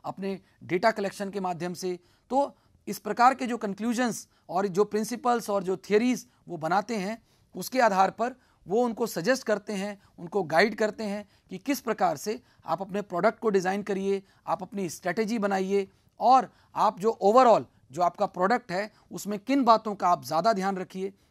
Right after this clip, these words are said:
तो ये कुछ स्ट्रेटजीज हैं जो कंज्यूमर साइकोलॉजिस्ट जो, अ, existing business होते हैं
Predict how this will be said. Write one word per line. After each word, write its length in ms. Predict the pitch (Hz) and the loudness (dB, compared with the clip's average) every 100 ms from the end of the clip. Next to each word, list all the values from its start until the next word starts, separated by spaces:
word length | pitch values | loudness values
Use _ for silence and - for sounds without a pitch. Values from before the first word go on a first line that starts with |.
| - | -8
तो 60 | |
ये 340 | 254 240 285 208 _ _ - | -4 -2 -4 -6 _ _ -10
कुछ 180 | 240 | -8
स्ट्रेटजीज 640 | 196 - 196 196 233 277 214 | -8 -4 -4 -2 0 0 0
हैं 220 | 175 226 - _ _ | -4 -8 -14 _ _
जो 180 | 139 214 | -2 0
कंज्यूमर 500 | 220 185 185 269 294 | 0 -4 0 2 2
साइकोलॉजिस्ट 680 | - 190 185 165 151 233 - _ _ _ | 4 0 0 -4 -4 -6 -8 _ _ _
जो, 360 | 127 196 220 202 _ _ _ _ _ - | 0 2 2 0 _ _ _ _ _ -14
अ, 320 | 160 170 160 | -12 -8 -6
existing 420 | 156 269 277 247 | -4 -4 -2 -2
business 380 | 185 196 254 208 | -2 -2 -2 -2
होते 200 | 202 202 | -2 -4
हैं 260 | 170 185 | -6 -8